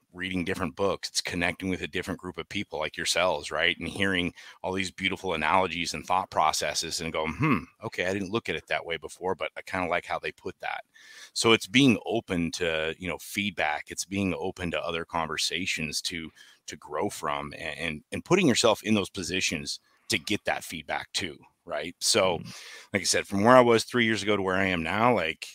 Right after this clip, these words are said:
Speaker 1: it's, it's been an all learned behavior. It's been a bumpy road, but I can definitely say for me, I'm on the other side of the mountain, and right now I feel like I'm, we're on a rocket ship, so.
Speaker 2: Nice.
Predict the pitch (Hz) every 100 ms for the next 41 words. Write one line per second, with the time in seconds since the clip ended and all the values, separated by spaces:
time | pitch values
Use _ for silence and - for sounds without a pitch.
0 | _ 87 - - - 87 104 92 90 -
1 | 87 95 87 92 92 85 90 98 113 113
2 | - 87 76 85 90 87 73 87 95 85
3 | 80 76 78 82 78 - 80 78 - _
4 | _ - 85 92 85 80 80 80 80 82
5 | - 78 76 71 85 76 69 73 - 87
6 | - 87 80 - 78 - 78 - _ 90
7 | 78 69 71 76 - - - - _ _
8 | - - - - _ _ _ _ _ _
9 | _ _ _ - 135 -